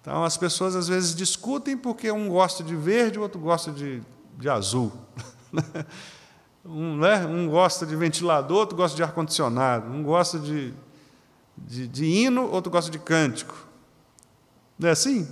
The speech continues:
A gente briga por essas coisas. E não precisaríamos brigar por isso. A nossa defesa precisa ser da verdade. Estas coisas podem até ser importantes, irmãos. Não estou dizendo que não são, né? Se alguém resolver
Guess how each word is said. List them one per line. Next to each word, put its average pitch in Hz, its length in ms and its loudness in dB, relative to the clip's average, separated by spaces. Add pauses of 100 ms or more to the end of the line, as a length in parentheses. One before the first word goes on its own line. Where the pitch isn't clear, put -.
A 175 40 -10
gente 208 200 -6
briga 240 320 -2
por 208 140 -2
essas 185 300 -2
coisas. 180 520 -6 (760)
E 262 100 -6
não 359 160 0
precisaríamos 269 640 0
brigar 117 320 -2
por 101 160 -8
isso. - 400 -10 (220)
A 131 80 -4
nossa 214 260 2
defesa 196 540 0
precisa 170 440 -4
ser 202 460 -2
da 156 160 -2
verdade. 170 680 -2 (580)
Estas 247 300 2
coisas 294 280 2
podem 269 320 2
até 226 220 2
ser 294 160 0
importantes, 240 720 -2
irmãos. 101 320 -4
Não 131 60 -10
estou 220 160 -6
dizendo 233 260 -4
que 214 80 -8
não 160 160 -2
são, 123 340 -2 (560)
né? 156 200 -6 (720)
Se - 180 -6
alguém 131 640 0
resolver 113 560 0